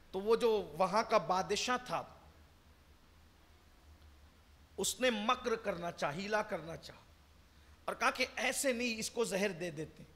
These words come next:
हथियार से मारेंगे तो नहीं मार सकेंगे, मक्र से मारेंगे तो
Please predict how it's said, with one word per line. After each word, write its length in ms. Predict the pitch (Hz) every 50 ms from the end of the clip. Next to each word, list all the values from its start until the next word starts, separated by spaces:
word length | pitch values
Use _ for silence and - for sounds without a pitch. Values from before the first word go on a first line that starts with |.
| - - - - - - _ _ - - - - - - -
हथियार 400 | - 180 - - 185 208 214 226
से 160 | 220 - 247
मारेंगे 380 | 226 220 214 208 226 233 226 233
तो 120 | 233 -
नहीं 160 | 214 208 214 214
मार 160 | 208 202 196 190
सकेंगे, 480 | - - 208 - 180 208 208 196 208 196
मक्र 300 | 190 214 214 - 220 214
से 140 | - - 226
मारेंगे 380 | 202 196 190 196 208 202 202 214
तो 220 | 208 - 208 190